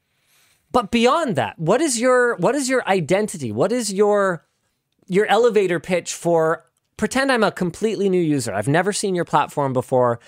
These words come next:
I am, I am, I am choosing a video platform that I am going to watch videos on. What's your pitch? "Well, we've got this, and we've got this, and we've got this, and we've got this." And I'm like,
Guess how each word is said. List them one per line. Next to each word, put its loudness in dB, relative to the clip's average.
I 0
am, -2
I 2
am, -2
I 2
am -2
choosing -4
a 2
video 0
platform -4
that -4
I 2
am -4
going -2
to -10
watch 0
videos -2
on. -8
What's 2
your 0
pitch? -4
"Well, 4
we've 0
got 0
this, -2
and -2
we've -2
got 0
this, -2
and -6
we've -2
got 0
this, -2
and -4
we've -4
got 0
this." -2
And -12
I'm -20
like, -18